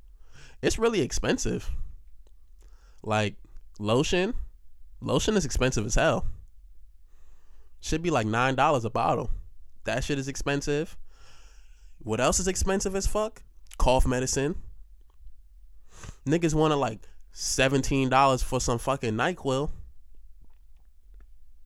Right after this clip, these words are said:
First, let's talk about NyQuil. Why is that shit even legal?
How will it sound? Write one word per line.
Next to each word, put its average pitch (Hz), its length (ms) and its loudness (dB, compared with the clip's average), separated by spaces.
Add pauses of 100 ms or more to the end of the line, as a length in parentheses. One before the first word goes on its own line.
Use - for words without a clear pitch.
(580)
First, 208 240 0
let's 240 100 -4
talk 123 160 4
about 107 160 -2
NyQuil. - 420 -4 (540)
Why - 180 4
is 339 100 2
that - 120 2
shit 123 240 0
even 110 280 0
legal? 110 300 0